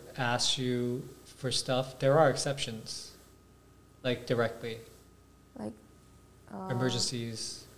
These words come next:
Speaker 2: Oh, I see. But that would be the same case from co-op and condo, right?
Speaker 1: Yes.
Speaker 2: Okay, then let's do that after we do the
Speaker 1: Okay.
Speaker 2: co-op.
Speaker 1: Okay,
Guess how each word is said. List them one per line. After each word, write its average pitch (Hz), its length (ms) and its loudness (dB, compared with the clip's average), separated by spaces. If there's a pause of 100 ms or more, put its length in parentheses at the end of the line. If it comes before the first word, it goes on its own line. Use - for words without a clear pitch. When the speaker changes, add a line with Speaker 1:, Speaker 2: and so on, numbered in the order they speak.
(640)
Speaker 2:
Oh, 233 420 8
I 214 140 8
see. 196 280 2
But 226 260 8
that 277 300 10
would 339 300 6
be 269 400 2
the 233 140 2
same 226 500 2
case 202 580 -2
from 185 260 0
co-op 196 340 2
and 170 120 -2
condo, 175 440 -4
right? 180 320 -4 (240)
Speaker 1:
Yes. - 540 2 (100)
Speaker 2:
Okay, 196 260 4
then 220 220 6
let's 302 260 2
do 311 80 2
that 294 220 8
after 202 320 4
we 185 100 0
do 180 120 -4
the 190 100 4
Speaker 1:
Okay. 175 80 2 (180)
Speaker 2:
co-op. 156 480 0 (380)
Speaker 1:
Okay, 131 280 2